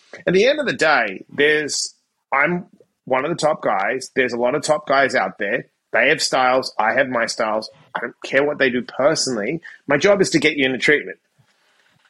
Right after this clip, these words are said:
If someone's really good at it, I don't care what their opinion is. If they get the person into treatment, they delivered. I don't, I don't care what about genders. You are really good. So I, I came up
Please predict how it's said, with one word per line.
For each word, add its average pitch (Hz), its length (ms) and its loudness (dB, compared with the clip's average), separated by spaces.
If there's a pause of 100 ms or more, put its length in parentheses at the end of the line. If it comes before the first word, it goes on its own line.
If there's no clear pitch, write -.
(120)
If 180 120 4
someone's 240 460 0
really 202 240 4
good 165 240 0
at 175 120 4
it, 123 220 0 (120)
I 139 80 0
don't 226 180 -6
care 175 200 0
what 165 180 0
their 147 160 0
opinion 147 420 0
is. 120 380 -4
If - 80 -4
they 233 100 0
get 226 180 -2
the 170 100 0
person 196 360 0
into 156 140 -4
treatment, 214 400 0
they 170 100 6
delivered. 233 480 2 (1500)
I 214 140 2
don't, 269 400 2 (880)
I 180 100 2
don't 240 200 -4
care 220 440 -2
what 196 140 -4
about 170 360 -4
genders. 208 460 -2 (180)
You 214 560 -2
are 180 200 2
really 175 280 2
good. 233 260 0
So 170 160 -4
I, 196 120 6 (140)
I 233 360 2
came 175 380 -4
up 147 200 2